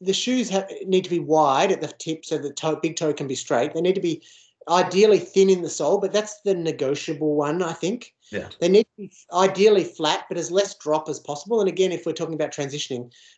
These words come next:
Speaker 1: we need to lower them down slowly. If they, if they're used to, like, fifteen mils drop, to go to zero is gonna be a big issue. Um, and then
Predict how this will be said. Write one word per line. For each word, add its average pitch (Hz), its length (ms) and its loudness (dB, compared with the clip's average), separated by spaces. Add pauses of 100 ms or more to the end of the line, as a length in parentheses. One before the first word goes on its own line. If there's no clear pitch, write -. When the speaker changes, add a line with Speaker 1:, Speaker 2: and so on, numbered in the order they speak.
Speaker 1:
we 156 80 -2
need 160 180 0
to 156 100 0
lower 147 300 4
them 139 180 -4
down 131 280 -2
slowly. 165 600 -2
If - 100 -10
they, 143 260 -4 (460)
if 156 160 -8
they're 151 200 4
used 175 340 -4
to, 165 80 -2
like, 147 220 -2 (560)
fifteen 175 340 2
mils 151 220 0
drop, 147 320 0
to 151 80 -10
go 170 160 2
to 151 80 0
zero 139 340 0
is 123 100 -6
gonna 131 140 -4
be 127 80 -2
a 123 40 -8
big 127 180 -6
issue. 147 340 -6 (360)
Um, 156 360 -2 (460)
and 165 220 -4
then 165 340 -2